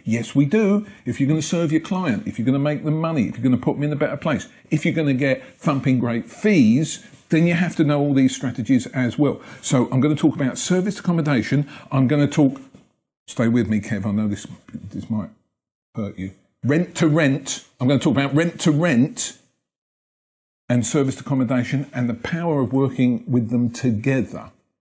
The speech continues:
Now, if you wanna start fast, if you want to earn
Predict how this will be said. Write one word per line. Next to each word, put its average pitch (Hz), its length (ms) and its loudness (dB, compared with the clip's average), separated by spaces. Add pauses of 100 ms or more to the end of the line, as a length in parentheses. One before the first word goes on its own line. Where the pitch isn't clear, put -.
(460)
Now, 123 380 2
if - 180 0
you 180 80 4
wanna 175 220 0
start 156 440 -4
fast, 101 580 -4
if 117 160 -2
you 147 120 4
want 151 220 -2
to 135 160 2
earn 131 460 2